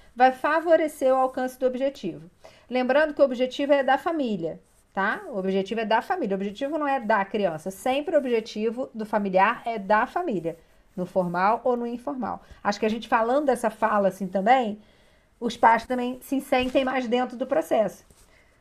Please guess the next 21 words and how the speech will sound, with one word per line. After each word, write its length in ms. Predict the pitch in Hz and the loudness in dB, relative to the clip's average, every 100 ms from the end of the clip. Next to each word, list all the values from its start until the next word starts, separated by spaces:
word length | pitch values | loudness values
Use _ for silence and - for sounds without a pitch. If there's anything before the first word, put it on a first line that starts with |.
| _ - | _ -4
tá? 200 | 196 247 | 0 0
Então 220 | 254 277 | 0 0
não 120 | 294 294 | 2 2
é 100 | 302 | 0
que 160 | 311 | -2
o, 80 | 302 277 | 0 8
ele 380 | 277 370 381 | 10 10 4
vai 220 | 262 277 277 | 4 4 4
conquistar 640 | 277 262 - - - 233 | -2 -6 -6 -2 0 0
sozinho 640 | - 226 214 208 220 226 - | 0 0 2 0 -2 -6 -6
o 100 | 233 | -8
que 320 | - 220 220 - - - | -6 -6 -6 -10 -16 -6
vocês 260 | 202 233 220 | 0 0 2
estão 160 | 233 | 0
vindo 200 | 214 214 | 0 0
falar 260 | 214 214 202 | -2 -2 -2
aqui. 220 | 202 190 | -2 -6
Vocês 640 | 170 202 208 - 262 330 | -2 -2 -2 2 2 2
também 360 | - 294 226 247 | -2 0 0 -2
são 220 | 262 262 | -2 0
agentes, 960 | 277 294 208 226 226 247 - 370 - | 2 2 0 -2 -2 -4 -2 -2 -4